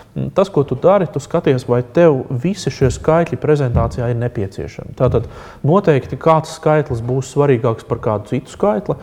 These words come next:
un kādi citi skaitļi būs atkal atbalstošie skaitļi. Tas nozīmē, ka atsakamies no tā otrā, trešā līmeņa statistikas un fokusējamies tikai uz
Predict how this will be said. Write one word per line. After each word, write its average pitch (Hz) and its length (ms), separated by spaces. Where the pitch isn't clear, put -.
un 127 100
kādi 127 340
citi - 280
skaitļi 123 420
būs 113 200
atkal - 280
atbalstošie 110 880
skaitļi. - 500
Tas 131 100
nozīmē, 156 480
ka 123 140
atsakamies 139 580
no 123 140
tā 117 260
otrā, 165 460
trešā 139 420
līmeņa 117 640
statistikas - 720
un 135 80
fokusējamies 151 720
tikai 147 340
uz 123 200